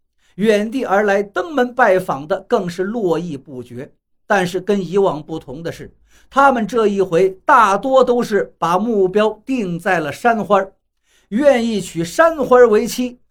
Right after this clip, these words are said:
说山花儿虽丑，但是丑女旺夫啊。还有要收山花儿做闺女的，说山花儿为人靠得住。这些人开出的条件更是一个比一个诱人。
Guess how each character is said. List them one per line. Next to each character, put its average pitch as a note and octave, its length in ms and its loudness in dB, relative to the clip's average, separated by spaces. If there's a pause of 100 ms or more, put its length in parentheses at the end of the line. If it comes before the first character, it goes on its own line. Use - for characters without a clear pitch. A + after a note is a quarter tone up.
(180)
说 A3+ 200 0
山 A#3+ 260 -2
花 A#3 140 -4
儿 A3 60 0
虽 B3+ 240 -12
丑， B3 400 -18 (100)
但 A#3+ 140 0
是 G3+ 120 -6
丑 G3 300 -10
女 E3 140 -14
旺 E3 280 -8
夫 D4 300 -18
啊。 F3+ 100 -12 (480)
还 A3+ 220 2
有 A3 220 2
要 A3 160 0
收 A#3 200 -10
山 B3 280 -6
花 A#3+ 120 -6
儿 A#3 60 -6
做 A3+ 280 -4
闺 D4+ 300 -6
女 F3 160 -8
的， - 140 -20 (420)
说 A3+ 160 -2
山 A3+ 260 0
花 G#3+ 100 -2
儿 G#3 100 2
为 F#3 160 4
人 F3+ 220 -2
靠 D#3+ 280 -8
得 F3 120 -10
住。 F#3+ 220 -16 (500)
这 B3 260 6
些 A3+ 180 0
人 A3 280 -2
开 A#3+ 260 2
出 A3+ 160 -8
的 G3+ 100 -2
条 F3+ 320 -6
件 F#3+ 280 -6
更 G3+ 200 -2
是 E3+ 140 -4
一 A#3+ 300 -6
个 B3+ 200 -2
比 C#3+ 300 -8
一 F#3 100 -8
个 F3 140 -2
诱 E3 200 -2
人。 B2+ 260 -12